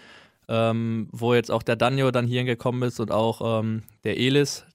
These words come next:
der Elis Hede, den wir jetzt verpflichtet haben, äh, weiß ich auch, dass er Angebote aus der Liga hatte, aber sich dann wirklich für Nürnberg entschieden hat, gerade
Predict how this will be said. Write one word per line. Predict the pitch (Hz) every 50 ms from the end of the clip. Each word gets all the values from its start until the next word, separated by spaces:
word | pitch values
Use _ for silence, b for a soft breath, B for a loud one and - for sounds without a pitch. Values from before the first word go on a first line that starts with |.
| -
der | - 113 110 107 110 113 104 87
Elis | 107 113 117 117 - -
Hede, | 127 123 123 131 127
den | 123 120 120 117
wir | 117
jetzt | 113 - -
verpflichtet | 120 110 - - 123 117 - 123 113 -
haben, | 120 113 117 113 113 110
äh, | 110 110 107 110 107 104 -
weiß | - 110 113 120 - 127
ich | - -
auch, | 120 131 -
dass | - 127 - -
er | - 90
Angebote | 123 131 127 120 120 123 - 127
aus | 117 -
der | - 117
Liga | 113 120 127 135 127
hatte, | 131 131 - 139 135 131 b b b b b b b b b b
aber | - 110 107 120 117
sich | 110 120 110 -
dann | - 113 113 110
wirklich | 117 123 120 - 127 123 120 -
für | - - 120 117 113
Nürnberg | 117 120 127 131 127 127 123 -
entschieden | 117 113 - - - 123 120 117
hat, | 113 113 -
gerade | - 110 113 120 120 120 117 117 - -